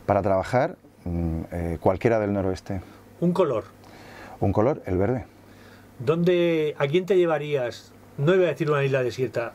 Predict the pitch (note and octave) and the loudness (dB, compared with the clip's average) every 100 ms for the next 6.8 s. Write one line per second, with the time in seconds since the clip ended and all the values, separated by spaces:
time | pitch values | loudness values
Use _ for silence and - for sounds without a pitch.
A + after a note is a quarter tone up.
0 | - C3 E3 F3+ F3 D#3 D3 C#3 A#2+ A2 | -4 0 2 2 2 2 -2 -4 -6 -8
1 | - G2 - - - - A2+ A2 G#2 C3+ | -10 -14 -18 -20 -6 -2 0 2 2 2
2 | C3 G2 - - B2 A2 A2+ A2 G#2 G#2 | 2 0 -4 -2 -2 0 0 0 2 2
3 | G2+ G2+ A2 D3 C3 G2+ G2+ G2+ A#2 C3+ | 0 0 -2 0 0 0 0 0 2 2
4 | D#3+ - G#2+ F#2+ F2 E2 F2 G#2 - - | 0 -6 0 2 2 -2 -4 -6 -12 -20
5 | - - - - - - C#3+ E3+ F#3 F#3 | -20 -20 -20 -20 -18 -4 -2 2 2 2
6 | E3+ D3+ C3+ D3+ C#3+ C3 B2+ | 2 0 -2 -2 -2 0 0